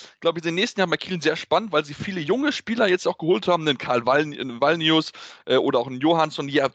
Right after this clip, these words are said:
tolle Spieler sind, tolle Rückraumspieler. Natürlich, klar, die brauchen noch ein bisschen Zeit und so weiter. Du hast Nikola Bilek, der dann noch mehr Verantwortung übernehmen soll, aber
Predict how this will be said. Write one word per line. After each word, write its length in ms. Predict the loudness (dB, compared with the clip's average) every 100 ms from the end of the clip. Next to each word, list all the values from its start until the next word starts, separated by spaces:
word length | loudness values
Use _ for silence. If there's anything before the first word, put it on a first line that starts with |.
| _
tolle 280 | -4 -2 -4
Spieler 380 | -10 -4 -2 -2
sind, 160 | -4
tolle 180 | -4 -2
Rückraumspieler. 600 | -2 -2 -4 -6 -8 -6
Natürlich, 260 | -6 -10 -2
klar, 160 | 0
die 80 | 0
brauchen 240 | 2 0
noch 100 | 0
ein 80 | -2
bisschen 240 | -4 -6 -2
Zeit 280 | 0 0
und 100 | 0
so 140 | -4 2
weiter. 240 | 2 2
Du 100 | 0
hast 120 | -2
Nikola 260 | -2 0 0
Bilek, 280 | 0 -4 -2
der 120 | 0
dann 120 | 2
noch 180 | 0 -2
mehr 180 | -4 -2
Verantwortung 400 | -2 -2 -4 -2
übernehmen 280 | -2 -2 -2
soll, 240 | 0 0
aber 300 | 0 0 0